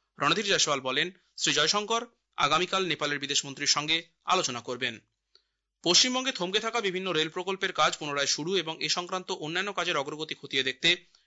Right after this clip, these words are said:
রেলমন্ত্রী এবং তথ্য ও সম্প্রচার মন্ত্রী অশ্বিনী বৈষ্ণব আগামীকাল কলকাতায় আসছেন।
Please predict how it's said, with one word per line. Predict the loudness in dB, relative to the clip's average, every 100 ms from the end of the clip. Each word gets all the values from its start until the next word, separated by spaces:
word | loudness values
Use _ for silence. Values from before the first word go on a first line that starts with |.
| _ 2
রেলমন্ত্রী | 2 2 -2 0
এবং | 0 0
তথ্য | -4 -2
ও | -2
সম্প্রচার | -2 -2 -2 -2
মন্ত্রী | -4 -4
অশ্বিনী | -4 -2 0
বৈষ্ণব | 0 0 -2 -12 _ _
আগামীকাল | 0 2 0 -2
কলকাতায় | -2 -2 -4 -2
আসছেন। | 0 0